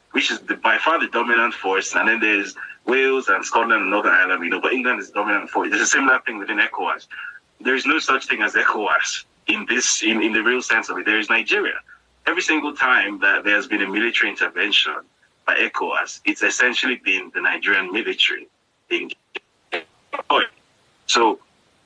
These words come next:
that's, like, the latest attempt to sort of end run the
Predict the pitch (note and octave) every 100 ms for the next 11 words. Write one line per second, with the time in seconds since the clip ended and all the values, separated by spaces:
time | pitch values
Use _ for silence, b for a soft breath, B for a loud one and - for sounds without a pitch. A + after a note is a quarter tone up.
0 | - - C#3 - - D#3 C3+ A#2 A2+ -
1 | - - B2+ G2+ A2 - - - B2+ A2
2 | - - A#2+ G#2 G#2+ G#2 G2+ - _ _
3 | - F#2 - -